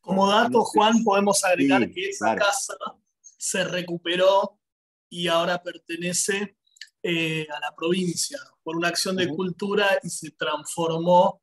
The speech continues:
Speaker 1: y se va a transformar como en el Museo Saer.
Speaker 2: El Museo Saer, por suerte. No lo han, no lo han destruido. Bueno, a ver si, ah, algo tengo acá que no me permite pasar de página, pero ahí va.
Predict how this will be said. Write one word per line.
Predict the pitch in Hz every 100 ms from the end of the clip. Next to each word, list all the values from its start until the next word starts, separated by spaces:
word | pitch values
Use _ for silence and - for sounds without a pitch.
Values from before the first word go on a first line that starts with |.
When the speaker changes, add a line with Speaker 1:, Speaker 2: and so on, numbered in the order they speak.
| -
Speaker 1:
y | 170
se | 165
va | 175
a | 170
transformar | 160 156 - - 165 165 202 - _
como | - 156
en | 147
el | 151 156
Museo | 165 - 175 170 165 147
Saer. | - 143 143 - _ _ _ _ 90
Speaker 2:
El |
Museo | 92 90 - 95
Saer, | - 71 69 _ _ _
por | 90 87
suerte. | - 85 76 - 78 _ _ _ _ _
No | 92 90
lo | 92
han, | 87 85 _ _ _ _ _
no | 92 92
lo |
han | 95
destruido. | 92 - 90 87 87 92 _ _ _ _ _ _ _ _ _ _ _ _ -
Bueno, | 85 85
a | 90
ver | 107
si, | - 101 - -
ah, | 85 - _ _ _ _
algo | 107 113
tengo | 113 110 98
acá | 90 104
que | 98 101 - 92
no | 95
me | 98
permite | 90 85 95 95
pasar | 87 80 - 98
de | 90
página, | 98 95 110 110 113
pero | 87 - _ -
ahí | 87
va. | -